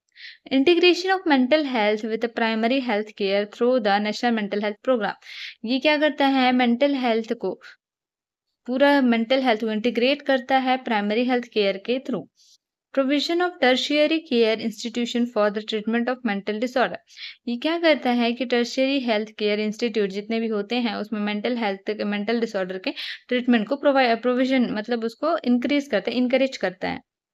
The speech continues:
Eradication stigmatization of mentally ill patient and protection their rights through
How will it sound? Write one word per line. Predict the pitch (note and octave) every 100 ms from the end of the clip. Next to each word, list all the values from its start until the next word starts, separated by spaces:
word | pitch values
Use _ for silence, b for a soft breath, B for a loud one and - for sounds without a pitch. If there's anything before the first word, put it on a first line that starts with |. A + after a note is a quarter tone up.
| _ _ _ _ _ _ -
Eradication | A3+ A#3+ C4 D#4 D#4+ D#4 D#4+ D4
stigmatization | C#4+ C4+ B3+ B3+ B3 A#3 A3 A#3 - G3+ B3+ B B -
of | A#3+ A#3+
mentally | A#3 A3+ A#3+ C4+ - B3
ill | B3
patient | B3+ B3 A3+ G#3+ A#3 -
and | G#3+ G#3 C4 C#4+ B B -
protection | B3+ B3+ D4 - E4 E4 C#4+
their | A3+ G#3 G3+
rights | A3 A#3+ B3+ - -
through | G3+ G3+ A3+